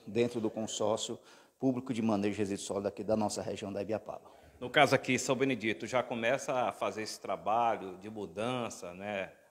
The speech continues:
Speaker 2: no caso aí de fechamento do lixão para uma coleta de resíduos de forma seletiva já nesse ano,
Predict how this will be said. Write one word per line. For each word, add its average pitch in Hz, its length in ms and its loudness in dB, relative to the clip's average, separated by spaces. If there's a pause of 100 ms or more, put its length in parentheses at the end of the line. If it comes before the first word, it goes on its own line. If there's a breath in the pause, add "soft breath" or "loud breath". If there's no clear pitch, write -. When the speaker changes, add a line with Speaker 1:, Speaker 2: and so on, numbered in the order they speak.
(100)
Speaker 2:
no 101 80 -14
caso 101 300 -4
aí 98 80 -4
de 101 100 -10
fechamento 120 720 -8
do 120 60 -6
lixão 110 560 -6 (380 soft breath)
para 110 100 -2
uma 113 140 -2
coleta 107 680 0 (320 soft breath)
de 110 60 -12
resíduos 107 640 -2
de 101 120 -16
forma 110 260 -6
seletiva 120 640 -2
já 127 340 4
nesse 156 360 -2
ano, 139 360 -4